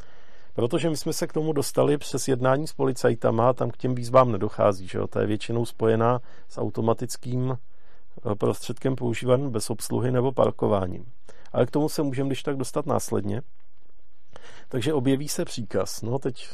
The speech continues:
nějaká, nějaká část, eh, těch respondentů vyměkne a druhá část, co nevyměkne, podá odpor.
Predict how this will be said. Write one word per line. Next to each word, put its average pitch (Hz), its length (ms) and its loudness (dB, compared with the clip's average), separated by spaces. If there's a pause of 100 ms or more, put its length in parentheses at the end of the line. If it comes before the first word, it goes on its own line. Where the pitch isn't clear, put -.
nějaká, 143 500 2 (120)
nějaká 117 380 2
část, - 420 -2 (180)
eh, 110 280 0
těch - 340 -4
respondentů 123 600 0
vyměkne 113 640 0 (760)
a 113 80 -2
druhá 123 340 4
část, - 280 0
co 151 80 -2
nevyměkne, 123 580 2
podá 127 280 6
odpor. 95 500 0